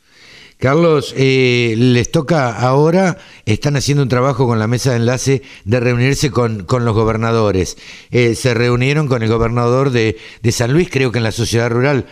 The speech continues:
eh, en estos días. Cuéntenos cuál es el objetivo de reunirse con, con cada uno de los gobernadores.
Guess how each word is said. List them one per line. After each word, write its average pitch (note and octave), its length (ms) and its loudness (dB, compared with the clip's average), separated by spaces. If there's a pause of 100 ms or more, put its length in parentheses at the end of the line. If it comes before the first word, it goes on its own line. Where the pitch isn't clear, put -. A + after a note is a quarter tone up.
(240)
eh, A2 320 0
en A2+ 160 -2
estos A2 260 -2
días. G#2 420 0 (160)
Cuéntenos E3 520 -2
cuál D3+ 180 0
es B2+ 140 -2
el B2+ 80 0
objetivo A#2 420 0
de A#2 80 0
reunirse A2+ 420 0
con, G2+ 200 -2 (240)
con A#2+ 160 -2
cada B2+ 240 0
uno B2 180 0
de A#2 60 2
los G#2 100 0
gobernadores. G#2 760 0